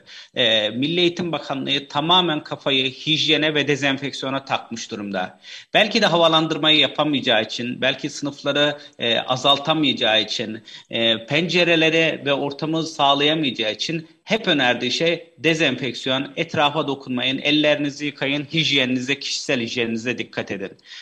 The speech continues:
Tek bir veri vereyim, beş Ağustos'ta Nature dergisinde yayınlandı. Brezilya'dan yapılmış bir araştırma.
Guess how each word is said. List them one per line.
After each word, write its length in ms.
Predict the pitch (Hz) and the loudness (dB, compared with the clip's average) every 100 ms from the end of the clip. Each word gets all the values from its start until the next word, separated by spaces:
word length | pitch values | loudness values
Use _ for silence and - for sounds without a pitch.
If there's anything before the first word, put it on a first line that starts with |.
| - | -8
Tek 280 | - 226 208 | -2 -2 0
bir 160 | 185 139 | 2 4
veri 220 | 143 175 | 4 4
vereyim, 340 | 139 123 120 | 2 0 0
beş 200 | 170 175 | -2 0
Ağustos'ta 680 | 165 135 135 - 135 - 143 | 0 0 -2 -6 -8 -4 -2
Nature 340 | 143 165 151 127 | -2 -2 -4 0
dergisinde 560 | 120 117 113 - 123 | 2 2 -4 -4 -2
yayınlandı. 640 | 120 110 104 98 104 110 107 | 0 -2 -4 -8 -8 -8 -4
Brezilya'dan 560 | 135 135 156 143 117 | -2 0 2 2 0
yapılmış 580 | 107 104 - 101 98 - | -4 -10 -14 -16 -16 -14
bir 80 | - | -6
araştırma. 720 | 104 98 - 110 107 110 120 | -4 -4 -6 -8 -4 -4 -6